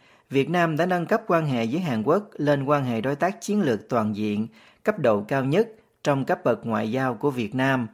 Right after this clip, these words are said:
ngang hàng với Trung Quốc, Nga và Ấn Độ.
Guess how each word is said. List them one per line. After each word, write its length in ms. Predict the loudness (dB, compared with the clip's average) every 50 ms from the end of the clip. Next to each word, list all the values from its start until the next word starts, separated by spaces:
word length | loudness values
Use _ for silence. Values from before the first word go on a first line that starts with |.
| _ _ _ _ -4
ngang 260 | -2 0 0 0 0
hàng 320 | -2 -2 -2 -2 -2 -4 -4
với 120 | -6 -6 -4
Trung 220 | -2 -2 -2 0 2
Quốc, 180 | 2 2 0 -2 -6 -14 -10
Nga 460 | -8 -4 -2 -2 0 0 -2 -2 -4
và 180 | -4 -4 -6
Ấn 180 | -4 -4 -2 0
Độ. 340 | 2 4 4 4 2 0